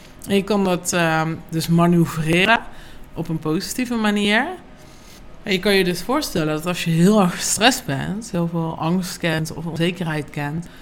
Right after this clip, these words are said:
dat je dus dat dan je lichaam instuurt. Vaak is dat onbewust. Je hebt gewoon een superdrukke dag achter de rug of, ja, daar speelt van alles. Maar dan ben je er dus op dat moment niet bewust mee bezig wat je je lijf instuurt.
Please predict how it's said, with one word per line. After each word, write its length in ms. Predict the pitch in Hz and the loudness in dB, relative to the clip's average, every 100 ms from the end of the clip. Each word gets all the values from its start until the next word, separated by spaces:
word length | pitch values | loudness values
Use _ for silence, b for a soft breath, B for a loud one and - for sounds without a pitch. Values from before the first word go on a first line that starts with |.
| B B | B B
dat 200 | - 190 | -8 -4
je 80 | 214 | 0
dus 160 | 185 - | 0 0
dat 320 | 190 247 - | 2 2 2
dan 400 | 170 156 151 147 - | 0 0 -2 -8 -4
je 140 | 156 | -2
lichaam 400 | 240 - - 139 120 | 0 0 -2 -2 -6
instuurt. 640 | 131 - - - - - - - - - - - - - | -6 -8 -10 -14 -14 -16 -18 -20 -20 -20 -20 -20 -20 -20
Vaak 300 | - 165 170 | -4 0 0
is 100 | 170 | 0
dat 180 | 151 139 | -6 -6
onbewust. 640 | - 156 143 147 143 - - - - - - - | -4 -4 -2 -2 -2 -6 -10 -18 -20 -20 -20 -16
Je 80 | - | -6
hebt 160 | 175 - | -6 -4
gewoon 140 | 165 | -4
een 60 | 156 | -4
superdrukke 520 | 170 170 160 156 151 | -4 -4 -4 -4 -4
dag 120 | 151 | -6
achter 260 | 151 - 147 | -8 -8 -8
de 60 | |
rug 180 | 143 147 | -6 -6
of, 140 | 170 - B B B - | -6 -6 B B B -2
ja, 100 | 175 | 0
daar 140 | 175 | 2
speelt 340 | 170 175 175 170 | 0 -2 -2 -4
van 200 | 170 - | -6 -4
alles. 540 | 151 151 175 294 - B B B B B - | -4 -2 -4 -6 -12 B B B B B -4
Maar 120 | 185 | 0
dan 80 | 202 | 4
ben 100 | 226 | 6
je 120 | 226 | 6
er 180 | 190 185 | 2 0
dus 120 | 175 | 0
op 60 | |
dat 120 | 175 196 | 2 2
moment 380 | 180 165 160 | 2 0 4
niet 380 | 175 226 - - - - | 4 4 2 -2 -4 -6
bewust 500 | 143 196 254 285 - | 2 6 6 4 0
mee 180 | 175 165 | 0 2
bezig 400 | 185 240 170 160 | 2 2 0 0
wat 180 | 190 | -2
je 80 | - | 0
je 100 | 156 | 2
lijf 140 | 165 190 | 2 2
instuurt. 500 | 143 139 - 135 | -2 -6 -8 -10